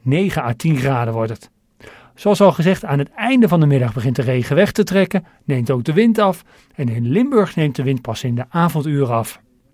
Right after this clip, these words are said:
Het is wel voorlopig de laatste onstuimige dag, want vrijdag is de wind al een stuk rustiger,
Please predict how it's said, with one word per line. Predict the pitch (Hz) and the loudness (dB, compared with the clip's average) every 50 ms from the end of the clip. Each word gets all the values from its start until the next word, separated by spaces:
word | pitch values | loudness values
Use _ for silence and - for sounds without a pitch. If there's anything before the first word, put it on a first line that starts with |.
| _ _ _ _ _ _ _ _ _ _ - - - - - - - | _ _ _ _ _ _ _ _ _ _ -20 -20 -20 -20 -20 -20 -20
Het | - - | -20 -14
is | - | -2
wel | 190 214 226 214 | 0 2 2 2
voorlopig | - 214 226 214 196 - 185 160 | 2 2 2 2 2 2 0 0
de | 185 175 | 2 2
laatste | 170 165 175 190 185 - 220 | 4 4 2 2 0 0 0
onstuimige | 214 214 196 - - 220 208 208 208 202 180 - 190 | 0 2 0 2 2 2 2 4 2 2 2 0 2
dag, | 170 190 190 185 - - - - - - | 2 4 2 2 -2 -8 -16 -20 -20 -6
want | _ 160 131 131 202 190 | _ -2 -2 -2 -2 -4
vrijdag | 151 123 110 143 165 196 233 254 233 160 - | -4 -2 0 0 2 2 2 2 2 2 2
is | 143 123 | 0 0
de | - 143 | 0 0
wind | 120 139 131 123 | 0 0 0 0
al | 135 113 | -2 -2
een | 117 | -2
stuk | - - - 240 233 170 | -4 -4 -2 -2 -2 0
rustiger, | 160 190 196 175 - - 165 - 185 185 175 | 2 2 2 2 0 -2 -2 0 -2 -2 -2